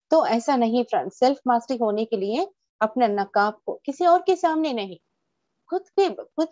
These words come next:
पे, खुद के पास जाकर नकाब उतारने के लिए तैयार होना। कल हमारी session close हुई थी introspection से,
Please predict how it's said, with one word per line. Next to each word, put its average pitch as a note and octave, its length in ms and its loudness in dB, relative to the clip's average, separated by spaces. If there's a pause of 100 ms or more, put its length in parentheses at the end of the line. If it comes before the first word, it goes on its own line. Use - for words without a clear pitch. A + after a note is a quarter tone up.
पे, F4 200 4
खुद - 480 -4
के D#4 140 -2
पास A#3+ 400 0
जाकर A3 440 0
नकाब G3+ 400 -6
उतारने F#3+ 480 -4
के F#3+ 120 -6
लिए G#3+ 120 0
तैयार F3+ 340 2
होना। F3 280 -8 (340)
कल C4+ 160 6
हमारी A3+ 420 2
session A3+ 440 -2
close A3+ 500 -2
हुई A3 180 0
थी D4+ 120 -12
introspection G3+ 1000 -2
से, - 220 -12